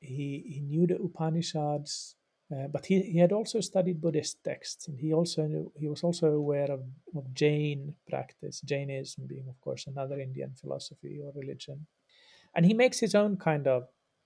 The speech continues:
synthesis, synthesis of all these sources. And I think he does a great job. He, he, he, this text is really a, an amazing text, both in the ways in which it, it, it,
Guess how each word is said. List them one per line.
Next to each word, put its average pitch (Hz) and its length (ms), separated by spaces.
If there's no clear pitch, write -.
synthesis, 160 800
synthesis 151 720
of 135 100
all 131 160
these 127 240
sources. - 720
And 160 120
I 233 100
think 254 220
he 226 100
does 208 240
a 214 60
great 185 440
job. 202 320
He, 208 300
he, 240 560
he, 233 140
this 185 220
text - 420
is 170 120
really 170 260
a, 147 200
an 156 100
amazing 151 640
text, - 380
both 180 400
in 185 80
the 165 80
ways 156 380
in 143 120
which 139 260
it, 135 100
it, 139 140
it, 139 440